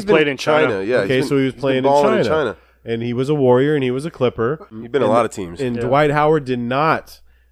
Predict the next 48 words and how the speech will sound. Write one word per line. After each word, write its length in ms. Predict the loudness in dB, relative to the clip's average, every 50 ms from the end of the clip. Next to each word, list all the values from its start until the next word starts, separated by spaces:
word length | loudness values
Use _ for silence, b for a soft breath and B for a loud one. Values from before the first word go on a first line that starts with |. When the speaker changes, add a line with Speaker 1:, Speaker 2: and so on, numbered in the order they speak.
| _ _
Speaker 3:
have 260 | _ -4 -4 -2 -2 -2
the 80 | -4
best 320 | 0 2 2 2 2 0 2
go-round 480 | 2 4 4 4 2 2 2 0 0
with 80 | -2 -2
the 100 | -4 -4
Lakers. 540 | -4 -4 -4 -6 -8 -8 -8 -8 -10 -10 -10
He, 180 | -8 -8 -8
he 160 | -8 -12 -16 -16 -10
kinda 260 | -6 -2 0 0 0
burned 300 | 2 2 2 2 2 0
his 160 | -2 -4 -4
bridge. 340 | -4 -4 -2 0 0 -2 -4 -6
I 160 | -4 0 0 2
was 300 | 2 0 -2 -4 -6 _ _ _ _ _ _ _ _ _ _ _ _ _
fairly 480 | _ _ 0 2 4 4 4 2 -2 -4
surprised. 540 | -4 -6 -8 -6 -2 0 2 2 2 2 0 0
I 120 | 0 0
understand 500 | 0 0 -2 -4 -2 0 2 2 4 4
why 240 | 2 2 2 2 2
they 160 | 0 -2 -4
took 320 | -4 -4 -6 -6 -4 -2
Dwight 440 | -2 0 2 2 2 2 0 -2 -4 b b b b b b b
and 140 | -2 0
why 180 | 2 4 2 4
they 140 | 2 2 0
negotiated 640 | 0 0 0 0 0 0 0 -2 -2 -2 -2 -2
something. 320 | -2 -4 -2 0 0 0 0
And 80 | 0
from 120 | -2 -2 0
what 140 | 0 2
I 80 | 2 2
read 260 | 4 4 4 2 2
today, 380 | 0 -2 0 0 2 2 0 -2 b b b b b b b
like, 300 | -2 -2 -2 -2 -4 -4
before 320 | -8 -6 -4 0 0 2 2
they 120 | 2 0
signed 380 | 0 -2 -2 -2 0 0 0 -2
him, 100 | -2 -4
he 120 | -4 -6 -8
flew 320 | -6 -4 -2 0 0 2
in 260 | 0 0 0 -2 -4 b b b b b
and 100 | -12 -8 -6
Speaker 1:
Meeting. 100 | -2 2 2 2
Speaker 3:
spoke 80 | 2 0
with 140 | -2 -2 -2
A 220 | -4 -4 -2 -2 -2
D, 420 | 0 0 0 0 0 -2 -4 _